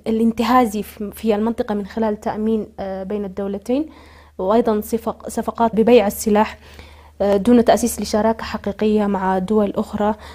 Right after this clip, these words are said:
رغم المحاولات المتقارفة لتوطنة نفوذها أيضًا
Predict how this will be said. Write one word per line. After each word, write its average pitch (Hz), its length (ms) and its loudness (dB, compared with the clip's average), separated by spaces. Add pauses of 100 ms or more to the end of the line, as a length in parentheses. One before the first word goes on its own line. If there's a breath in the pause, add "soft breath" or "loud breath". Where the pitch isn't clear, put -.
(140 loud breath)
رغم 233 160 6
المحاولات 220 600 4
المتقارفة 202 640 -2
لتوطنة 196 540 -4 (180)
نفوذها 196 840 0
أيضًا 208 320 0